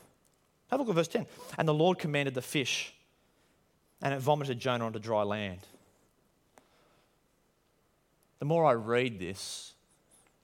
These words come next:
the more I ponder, bleh,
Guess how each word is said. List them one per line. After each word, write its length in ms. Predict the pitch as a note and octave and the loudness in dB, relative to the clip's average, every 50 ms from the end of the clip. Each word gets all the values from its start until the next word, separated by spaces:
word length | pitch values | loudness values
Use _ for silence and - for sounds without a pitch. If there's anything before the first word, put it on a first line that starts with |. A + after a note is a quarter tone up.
| _ _ _ _ _ _ _ _ _ _ _ _ _ _ _ _ | _ _ _ _ _ _ _ _ _ _ _ _ _ _ _ _
the 100 | - A#2 | -6 -6
more 320 | A#2 A#2+ C3 C3+ C#3+ C#3+ C3 | -4 0 0 2 4 4 4
I 100 | A#2 G#2 | 4 2
ponder, 640 | - - - - B2 A#2+ A#2+ A2+ G2 F2+ D#2+ F2+ - - _ _ _ _ _ _ _ _ _ _ _ _ _ _ _ _ _ _ _ _ _ _ _ _ _ _ _ _ _ _ _ _ _ _ _ - | 0 -6 -8 -4 -2 -2 -2 -2 -2 -2 -2 -2 -4 -8 _ _ _ _ _ _ _ _ _ _ _ _ _ _ _ _ _ _ _ _ _ _ _ _ _ _ _ _ _ _ _ _ _ _ _ -10
bleh, 420 | G#2 F#2+ F#2+ D#2 E2+ F2+ D#2+ | -8 -6 -6 -6 -6 -8 -10